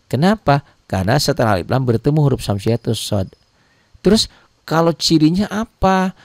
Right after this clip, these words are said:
Cirinya samsiah itu si merah ini tuh, si merah ini. Tuh, pasti ada, ada si merah ini.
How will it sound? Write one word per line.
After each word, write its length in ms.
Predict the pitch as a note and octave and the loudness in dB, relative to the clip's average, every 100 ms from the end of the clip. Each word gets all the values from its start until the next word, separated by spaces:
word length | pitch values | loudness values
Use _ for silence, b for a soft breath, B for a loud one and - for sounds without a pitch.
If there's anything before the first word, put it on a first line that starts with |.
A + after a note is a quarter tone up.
| b | b
Cirinya 400 | - D3 C#3 C#3 | -2 0 2 0
samsiah 480 | - C#3+ C3 A2 D#2+ | 0 -2 -2 -4 -4
itu 200 | - E3 D#3+ | -4 -2 -2
si 160 | E3+ | -2
merah 320 | D#3+ D#3+ D#3+ | 0 2 0
ini 240 | D#3+ G#3+ G#3 | 0 -2 -2
tuh, 520 | - C3 C3 A2 F#2 - | 2 6 6 6 2 -8
si 160 | - A#2+ | -8 -4
merah 320 | A#2 A#2 A2+ | 0 0 0
ini. 480 | C3 B2 A#2 A2 A2 _ _ _ _ | -2 0 -2 -2 -6 _ _ _ _
Tuh, 360 | G#2+ A2 G#2+ G2+ | 2 4 4 2
pasti 320 | - - D#3+ | -2 -4 -2
ada, 240 | D#3+ D#3+ - | -2 -2 -4
ada 200 | A#2 G2+ G2 | -4 -2 -2
si 80 | C3 | -2
merah 280 | C#3 D3 D3+ | -2 -2 -2
ini. 640 | F3+ F#3+ F3 E3+ D#3+ | -2 -2 0 0 -2